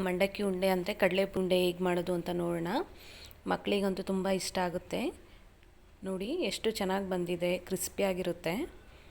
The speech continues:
ಈಗ ಒಂದು ಪ್ಯಾನ್ ತಗೊಳ್ಳಿ, ಅದರಲ್ಲಿ ತ್ರೀ ಕಪ್ಸು ಮಂಡಕ್ಕಿ ತಗೊಳ್ಳೋಣ ನಾವು.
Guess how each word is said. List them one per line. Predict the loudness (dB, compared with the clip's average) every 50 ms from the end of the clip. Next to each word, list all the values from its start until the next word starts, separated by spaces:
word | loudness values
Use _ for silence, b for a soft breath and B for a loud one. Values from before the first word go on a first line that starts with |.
| B B B B -8 -6 -4
ಈಗ | -2 -2 -2 -2 -2 -2 0 0
ಒಂದು | 0 0 -2 -4 -2 0
ಪ್ಯಾನ್ | 2 2 2 2 2 0
ತಗೊಳ್ಳಿ, | 2 2 0 0 0 -4 -4 -6 -8 -8 -6 -6
ಅದರಲ್ಲಿ | -4 -2 0 0 0 0 0 0 0 0 -2 -4 -8 -18 -20 -20 -20 -20 -20 -20 -20 -14 -8 -6
ತ್ರೀ | -4 -2 -4 -2 0 2
ಕಪ್ಸು | 2 2 2 -2 -4 0 2 4 4 4 2 -2 -6 -6 -2 0
ಮಂಡಕ್ಕಿ | 2 4 2 2 0 0 -2
ತಗೊಳ್ಳೋಣ | 0 2 2 2 0 0 -2 -4 -4 -4
ನಾವು. | -4 -2 -2 0